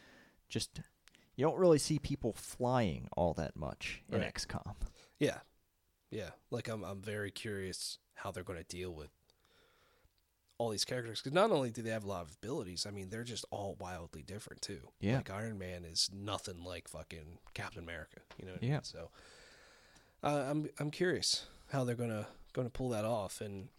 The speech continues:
Speaker 2: you know, this is also coming to console at the same time. Usually Firaxis games comes to P C first,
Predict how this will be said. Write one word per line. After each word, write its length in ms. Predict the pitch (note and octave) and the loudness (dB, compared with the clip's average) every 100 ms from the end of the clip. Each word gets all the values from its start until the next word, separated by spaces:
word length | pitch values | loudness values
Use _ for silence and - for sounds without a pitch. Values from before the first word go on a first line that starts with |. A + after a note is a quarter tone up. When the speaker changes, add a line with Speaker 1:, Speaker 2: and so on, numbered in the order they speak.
| _ | _
Speaker 2:
you 80 | C3 | -2
know, 100 | A2 | 0
this 200 | A2+ C3 | 0 2
is 140 | F3 C#3 | 2 2
also 320 | C3 C#3 D3 | 2 2 0
coming 240 | - C#3 | 0 0
to 60 | A#2+ | -2
console 600 | - G2+ - C3 B2+ B2+ _ - _ - | -4 -4 -2 0 -2 -6 _ -20 _ -12
at 120 | A2+ | -4
the 60 | - | -2
same 180 | A2+ G2+ | 0 -2
time. 420 | - G#2+ A2 B2 | -4 -4 -4 -4
Usually 520 | G#2+ A2 A2+ A2 G#2+ _ _ | -4 -6 -6 -6 -10 _ _
Firaxis 500 | - G#2+ G#2+ - - | -8 -6 -4 -6 -6
games 260 | G#2+ A2 - | -6 -6 -6
comes 220 | A#2 A2 | -8 -8
to 60 | B2 | -8
P 160 | A#2 | -8
C 180 | A2+ G#2+ | -6 -6
first, 360 | - A2+ - | -6 -6 -8